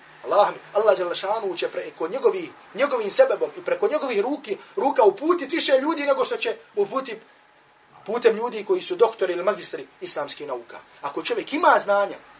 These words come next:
ali ispravnog znanja, pa makar malo, ali ima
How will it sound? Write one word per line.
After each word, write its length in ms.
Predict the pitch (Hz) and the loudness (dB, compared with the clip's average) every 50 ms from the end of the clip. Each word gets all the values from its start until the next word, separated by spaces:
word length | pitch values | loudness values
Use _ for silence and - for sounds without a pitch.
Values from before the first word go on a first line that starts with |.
| - - - - - | -20 -20 -20 -8 0
ali 160 | - 156 - | 2 4 6
ispravnog 540 | 277 302 - - 202 185 170 160 156 147 143 | 6 4 4 4 4 4 4 2 0 -4 -6
znanja, 360 | 139 - 143 147 151 147 139 - - - - - - - - - - | -6 -6 -4 -4 -4 -6 -8 -12 -20 -20 -20 -20 -20 -20 -20 -20 -14
pa 60 | - 160 | -10 -6
makar 300 | 196 233 226 - 175 170 | -4 -4 -4 -4 -6 -4
malo, 220 | 190 175 - - - - - - - - | -2 -4 -4 -4 -10 -20 -20 -20 -18 -12
ali 180 | 117 131 151 190 | -10 -8 -8 -4
ima 200 | 208 202 165 | -4 -4 -4